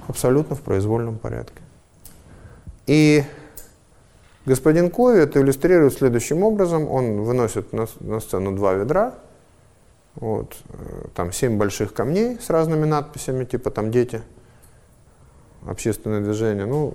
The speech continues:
вот Кови так серьёзно заходит на тему, да? Вот, и всякий щебень и песок. И он берёт в один,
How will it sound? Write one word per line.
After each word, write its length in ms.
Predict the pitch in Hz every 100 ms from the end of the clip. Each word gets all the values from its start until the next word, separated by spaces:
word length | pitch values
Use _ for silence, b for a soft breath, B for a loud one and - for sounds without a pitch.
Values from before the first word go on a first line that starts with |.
| -
вот 200 | - 101 - - - -
Кови 180 | 95 92
так 160 | 92
серьёзно 380 | - 107 98 92
заходит 360 | 92 - 90 98
на 80 | 92
тему, 280 | 90 90
да? 180 | 104 151 156 B B B B B B -
Вот, 280 | 107 95 156
и 300 | 214 202 139
всякий 300 | - - 117
щебень 360 | - 135 127
и 40 | 117
песок. 440 | 120 - 82 -
И 40 | 175
он 200 | 190 160
берёт 380 | 160 143 151
в 180 | 78 117
один, 380 | 131 123 101